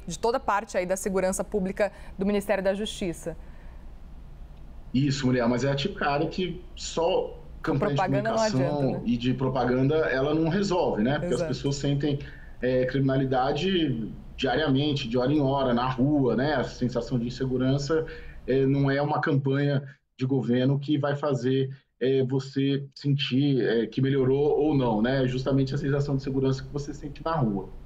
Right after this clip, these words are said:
Speaker 1: Agora, você citou as falas de Lula sobre Israel. Tivemos falas polêmicas de Israel e também agora recentemente com relação à Venezuela. Essas falas, na sua avaliação, também contribuíram pra essa queda na avaliação do governo?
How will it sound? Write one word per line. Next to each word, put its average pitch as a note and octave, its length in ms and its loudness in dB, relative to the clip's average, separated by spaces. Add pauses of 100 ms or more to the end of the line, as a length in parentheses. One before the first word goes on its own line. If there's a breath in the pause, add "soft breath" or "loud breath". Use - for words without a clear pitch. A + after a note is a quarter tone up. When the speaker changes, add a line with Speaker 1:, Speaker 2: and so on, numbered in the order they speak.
(580 loud breath)
Speaker 1:
Agora, G#3+ 440 0
você G#3+ 200 -4
citou A3 520 2
as - 320 -4
falas G3 360 0
de F3+ 100 -4
Lula F#3+ 300 2
sobre F#3 280 -4
Israel. F#3 600 0 (280 loud breath)
Tivemos A#3 480 -2
falas G#3 400 0
polêmicas G3 480 0
de F#3 60 0
Israel F#3+ 520 0
e G3 80 -8
também A3 280 2
agora G#3 220 0
recentemente G#3+ 840 -2
com A#3 120 -2
relação G#3+ 540 0 (260 loud breath)
à G3+ 160 0
Venezuela. G3 800 0 (180 loud breath)
Essas C#4 420 -2
falas, G3+ 380 0
na G3 100 0
sua G#3 200 0
avaliação, G3+ 520 0
também G#3+ 320 0
contribuíram A3 540 0
pra G3+ 160 0
essa F#3+ 220 -4
queda G3 260 0
na F#3 100 2
avaliação F3 460 0
do F3+ 80 -2
governo? G3 500 -2